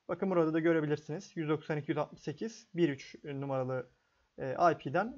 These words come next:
beş yüz numaralı porttan bağlantımızı gerçekleştireceğiz. Şu anda örneğin şöyle yan yana getirebilirsem,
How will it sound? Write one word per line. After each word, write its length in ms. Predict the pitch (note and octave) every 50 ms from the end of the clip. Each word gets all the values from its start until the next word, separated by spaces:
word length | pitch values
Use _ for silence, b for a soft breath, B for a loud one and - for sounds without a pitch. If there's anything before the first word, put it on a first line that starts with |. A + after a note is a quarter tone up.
| G3 E3+
beş 220 | G3 G3+ G3+ -
yüz 100 | F3 C#3+
numaralı 340 | D3+ C#3+ C3 B2+ C3 B2+ -
porttan 500 | - C#3+ B2+ - - - G#3+ B3+ - - b b b b b b b
bağlantımızı 640 | F#3+ D3 C3 B2+ B2 - D#3 E3 D#3+ G#3 B3+ C4
gerçekleştireceğiz. 1080 | A#3+ G#3+ A3 F3 E3 - C#3+ A2+ - B2+ - - - C3 C3 F3 A3+ B3 - - _ _ _ _ _ _ _ _ _ _ _ _ _ _
Şu 180 | - - - C#4+
anda 460 | G#3+ F3 E3+ E3 F3+ F3+ F#3+ - - _ _ _ _ _ _ _ _ _ _ _ _ _ _ _ _ _ _ _ _ _ _ _ _ _ _ _ _ -
örneğin 520 | F3+ F3+ F#3 F3+ F3+ F3 F3 F3 - - _ -
şöyle 280 | - - F3+ E3 D#3+ D#3+
yan 180 | D#3+ E3 D#3+ D#3+
yana 180 | D#3 D#3 D#3
getirebilirsem, 760 | D3 D3+ D3 D3+ D#3+ D3+ C#3 C#3+ C#3+ C3+ - - D#3+ E3+ A3